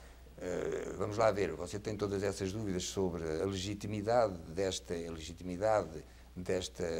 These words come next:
in-, integração europeia. Eh, se, se perguntarem aos povos se eles as,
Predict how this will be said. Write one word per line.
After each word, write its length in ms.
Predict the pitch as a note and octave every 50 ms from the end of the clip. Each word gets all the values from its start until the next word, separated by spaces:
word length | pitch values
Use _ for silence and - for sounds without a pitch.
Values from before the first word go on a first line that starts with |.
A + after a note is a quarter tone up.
| D#2+ D#2 D#2 D#2 D#2 D#2+
in-, 320 | E2+ F2+ F#2+ G2 F2+ F2+
integração 560 | F#2+ F#2 - F#2 F#2+ F#2 F#2 F#2 - G2+ G2+ F#2
europeia. 580 | F2+ F#2 D#2+ - - A2 A#2 B2+ C3 G#2+ - - - - - - - - - - -
Eh, 140 | F2 F2 F#2
se, 240 | - - - - F2+ D#2+
se 140 | D#2 - -
perguntarem 580 | F2 G#2+ G2+ G#2 G#2+ G#2+ G#2 - C3 B2+ A#2+ A2+
aos 160 | G#2+ G2+ -
povos 400 | - - A#2+ A#2+ A2 F#2 - -
se 80 | - G#2
eles 180 | G2 F2+ F2+
as, 160 | F#2 E2 -